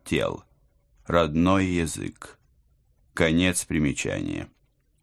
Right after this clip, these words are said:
Вкуснейшая штука.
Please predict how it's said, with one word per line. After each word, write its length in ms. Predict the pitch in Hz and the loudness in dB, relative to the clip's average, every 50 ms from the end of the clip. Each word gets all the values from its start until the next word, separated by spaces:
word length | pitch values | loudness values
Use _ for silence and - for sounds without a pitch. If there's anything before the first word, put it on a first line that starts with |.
| _ _ _ _ _ _ _ _ _ _ _ _ _ _ - _ _ _ _ _ | _ _ _ _ _ _ _ _ _ _ _ _ _ _ -20 _ _ _ _ _
Вкуснейшая 800 | - - - 90 87 - 92 92 90 90 82 - - 87 87 87 | -12 0 0 2 2 4 4 4 4 4 2 2 2 2 2 2
штука. 580 | - - - - - 65 - - - - - | 0 -4 -6 -6 -6 -6 -4 -6 -8 -8 -8